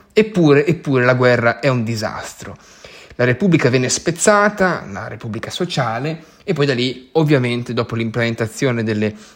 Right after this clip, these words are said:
delle leggi, eh, razziali del trentotto, si arrivò al, al, alla deportazione degli, eh, degli ebrei, che finivano ad Auschwitz, e Mussolini lo sapeva, lo sapeva benissimo.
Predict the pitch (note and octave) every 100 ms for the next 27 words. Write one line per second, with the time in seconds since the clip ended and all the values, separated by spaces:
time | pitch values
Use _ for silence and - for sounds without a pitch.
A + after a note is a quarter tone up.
0 | _ B2 A#2 A2+ A#2+ A#2 A#2 A2 G#2+ A2
1 | A2 G#2+ - - A2+ A2 - C3 G#2+ A2
2 | A2+ G#2 - A#2 G#2+ - C#3+ C#3 A2 G#2+
3 | - B2 A#2 - _ - C#3 B2 A2+ A2
4 | G#2+ G#2+ G#2+ G#2 G2+ G#2 G#2 G#2 G#2 G2+
5 | G#2 A2+ G#2+ G#2+ - B2 G#2+ G#2 G2 G2+
6 | G2 G2 G2 F#2+ - - _ A2+ G2 G#2
7 | G2+ G2 G2 F2 - B2+ D#3+ C3+ C3 C3+
8 | C#3 C3 C3+ D#3+ E3 E3 F#3+ G3 D#3+ D3
9 | D3+ D#3+ D3+ B2 A#2+ - - - - B2+
10 | C3+ C#3+ B2 B2 B2 A2+ - A2+ A2